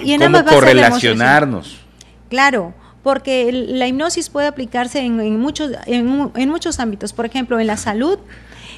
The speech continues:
Speaker 1: en los negocios,
Speaker 2: Sí.
Speaker 1: en la educación, en, en, en la familia, en, en todos los ámbitos puede, puede aplicarse el, la hipnosis,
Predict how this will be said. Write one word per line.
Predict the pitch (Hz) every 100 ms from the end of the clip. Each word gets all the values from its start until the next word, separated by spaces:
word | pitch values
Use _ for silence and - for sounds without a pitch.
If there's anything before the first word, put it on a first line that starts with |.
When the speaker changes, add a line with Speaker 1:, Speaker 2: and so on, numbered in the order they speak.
| - -
Speaker 1:
en | 240
los | 233 226
negocios, | 214 285 - 339 392 - - -
Speaker 2:
Sí. | - 101 - - -
Speaker 1:
en | 240 240 240
la |
educación, | 226 226 220 214 262 254 311 403 - - - - -
en, | 226 233 226 233 226 226
en, | 233 226 226 214
en | 220
la | 220
familia, | 226 220 262 311 285 285 320 285
en, | 233 226 208
en | 247
todos | 233 349 370 269
los | 254 262
ámbitos | 269 240 214 -
puede, | 247 247 233 202
puede | 226 247
aplicarse | 233 208 214 208 233
el, | 208 202 208
la | 202
hipnosis, | 220 285 240 208